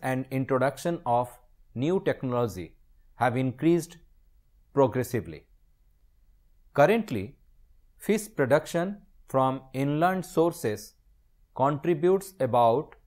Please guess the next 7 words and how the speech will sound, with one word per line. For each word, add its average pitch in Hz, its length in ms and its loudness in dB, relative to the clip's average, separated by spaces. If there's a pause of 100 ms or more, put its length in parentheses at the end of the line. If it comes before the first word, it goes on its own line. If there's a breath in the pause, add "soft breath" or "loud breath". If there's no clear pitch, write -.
(340)
sixty-four 202 880 0
percent 123 720 -4 (580)
in 123 180 -2
the 123 280 2 (560)
total 180 420 6
value 135 400 2
of 139 240 2